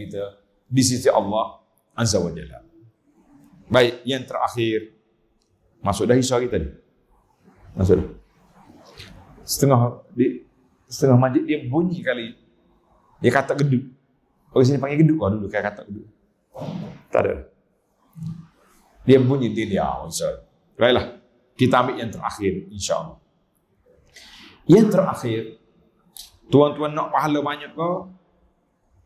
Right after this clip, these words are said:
Tak nak? No. Nabi sebut dalam hadis yang sahih. Nabi kata apa? "Man sanna fil islami sunnatan hasanatan."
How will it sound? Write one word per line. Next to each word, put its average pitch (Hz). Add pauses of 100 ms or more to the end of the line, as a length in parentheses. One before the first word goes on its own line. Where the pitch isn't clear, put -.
(220)
Tak 117
nak? - (1040)
No. - (1000)
Nabi 127
sebut 120
dalam 101
hadis 104
yang 98
sahih. 98
Nabi 113
kata 92
apa? 95 (1300)
"Man 160
sanna 185
fil 143
islami 143
sunnatan 127
hasanatan." 95